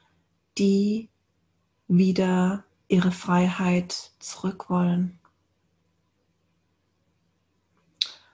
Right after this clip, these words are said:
Und das werden große Demos sein und das werden keine Einmalaktionen sein. Das kommt mir vor, als wird das so etwas sein wie Fridays for Future, also eine Institution,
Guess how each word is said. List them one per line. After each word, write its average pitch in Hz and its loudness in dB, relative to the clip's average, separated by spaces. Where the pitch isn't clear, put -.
Und 190 0
das 190 -4
werden 180 2
große 202 0
Demos 202 0
sein 208 -2
und 196 -2
das 190 -4
werden 190 -2
keine 185 -2
Einmalaktionen 190 -2
sein. 180 -2
Das 175 -4
kommt 202 0
mir 202 2
vor, 196 0
als 185 -2
wird 196 -2
das 196 -6
so 196 4
etwas 190 -2
sein 190 0
wie 185 0
Fridays 185 -2
for 180 -4
Future, 208 -2
also 185 2
eine 180 2
Institution, 190 0